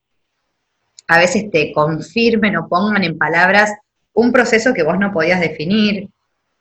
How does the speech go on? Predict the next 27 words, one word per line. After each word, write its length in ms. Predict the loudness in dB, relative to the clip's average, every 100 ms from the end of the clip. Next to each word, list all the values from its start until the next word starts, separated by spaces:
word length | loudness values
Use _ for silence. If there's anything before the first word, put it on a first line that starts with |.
| _ _ _ _ _ _
Que 100 | 0
un 80 | 0
astrólogo 380 | 2 4 2 2
te 80 | -2
diga, 220 | -2 -2
"Bueno, 320 | 0 2 0
mirá, 400 | 0 2 2 2
puede 180 | 2 0
ser 160 | 0 -6
que 80 | -6
estés 180 | -10
pasando 340 | -12 -8 -6 -4
por 140 | 2
esto, 400 | 4 4 2 -2
que 60 | -2
haya 120 | -2
una 140 | -4 -2
transformación 960 | -4 -4 -6 -6 -6 0 2 2 0 -10 _ _ -10
desde 180 | -8 -4
este 160 | -4
lugar, 540 | -4 0 4 4 4 0
que 60 | -8
estés 260 | -12 -12
inclinado 540 | -14 -10 -8 -6 -6 -8
a 140 | -10
tal 180 | -10 -12 -4
cosa", 680 | 0 2 0 0 2 2